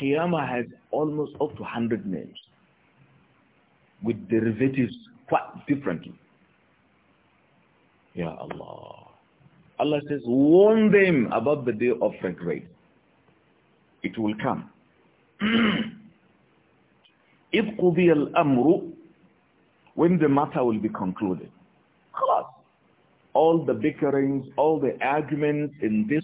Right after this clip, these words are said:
world that day, hmm, will be decided. Judgment delivered. If today in world you go to the Supreme Court, they say, hmm, that's the end of it.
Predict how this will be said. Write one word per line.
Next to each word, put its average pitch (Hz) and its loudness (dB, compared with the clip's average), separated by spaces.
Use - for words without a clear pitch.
world 135 0
that 127 -4
day, 131 0
hmm, 110 -4
will 92 -8
be 95 -4
decided. 90 -6
Judgment 127 -2
delivered. 107 -2
If 202 -2
today 160 0
in 120 0
world 113 0
you 107 -8
go 127 -2
to 127 -2
the 92 -12
Supreme 110 -4
Court, 101 -4
they 95 -6
say, 85 -10
hmm, 120 -4
that's 117 0
the - -2
end 101 -2
of 87 -2
it. 76 -10